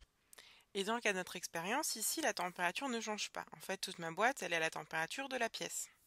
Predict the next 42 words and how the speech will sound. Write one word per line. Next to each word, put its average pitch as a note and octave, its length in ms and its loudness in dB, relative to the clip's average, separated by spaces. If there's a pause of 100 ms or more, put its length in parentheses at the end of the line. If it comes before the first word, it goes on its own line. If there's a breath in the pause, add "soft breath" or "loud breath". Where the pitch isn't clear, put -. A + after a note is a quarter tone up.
(1160 loud breath)
Et G3+ 80 8
moi, C#4 160 6
ce - 80 2
que B3+ 100 2
je - 60 0
te A#3 80 4
dis, G#3+ 140 2
donc D4+ 140 4
je G#3+ 60 -4
vais G3 100 2
te - 120 -2
le B3+ 120 -2
dire, G3+ 300 2
et B3+ 80 6
on F3+ 120 6
va, F3+ 320 8
on F3+ 80 -2
va F3+ 120 8
ensuite F#3 320 0
mettre A#3+ 240 8
ça A3+ 140 10
à G3+ 60 8
l'épreuve G3+ 440 2
en, - 460 -2
en, - 220 2
en F#3+ 40 0
faisant G3 180 2
des F#3+ 120 0
compressions, F#3+ 420 -2
des F#3+ 140 -4
dilatations. F3 640 2 (580 loud breath)
Je - 80 2
te A#3 60 6
dis C#4+ 180 4
qu'en A3+ 200 8
fait, - 340 4
pour C#4 200 -4
un A#3 120 10
gaz, F#3+ 380 10
donc D3+ 300 -6 (220)
parfait, - 460 8
toujours, G3 520 -6